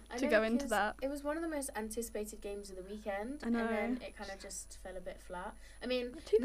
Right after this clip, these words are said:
Speaker 1: not from
Speaker 2: teams.
Speaker 1: Chelsea's side.
Speaker 2: No, they were
Speaker 1: I
Speaker 2: on
Speaker 1: mean,
Speaker 2: it. Oh, God.
Speaker 1: especially Lauren James.
Speaker 2: <laughs> I feel really bad about what we said last week
Speaker 1: Yeah.
Speaker 2: now.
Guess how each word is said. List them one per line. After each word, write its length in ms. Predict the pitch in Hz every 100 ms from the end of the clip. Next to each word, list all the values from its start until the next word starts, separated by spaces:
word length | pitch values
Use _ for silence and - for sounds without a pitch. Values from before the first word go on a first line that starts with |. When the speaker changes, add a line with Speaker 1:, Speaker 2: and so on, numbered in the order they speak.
| -
Speaker 1:
not 100 | -
from 100 | 330
Speaker 2:
teams. 140 | 285
Speaker 1:
Chelsea's 460 | 214 233 - 170 -
side. 260 | 165 165
Speaker 2:
No, 300 | 254 349 226
they 140 | 208 269
were 200 | 196 202
Speaker 1:
I 100 | 247
Speaker 2:
on 180 | 320 320
Speaker 1:
mean, 80 | 311
Speaker 2:
it. 240 | 233 240
Oh, 140 | 262 311
God. 440 | 294 294 302 247
Speaker 1:
especially 140 | 277 233
Lauren 300 | 240 277 247
James. 260 | 277 247
Speaker 2:
<laughs> 1040 | - 523 466 508 587 - - - - -
I 140 | 262 285
feel 160 | 381
really 220 | 311 262 247
bad 220 | 254 294
about 180 | 247 220
what 120 | 240
we 100 | 330
said 220 | 349 330
last 300 | 285 320 339
week 380 | 330 349 285 -
Speaker 1:
Yeah. 100 | 285
Speaker 2:
now. 400 | 208 240 302 339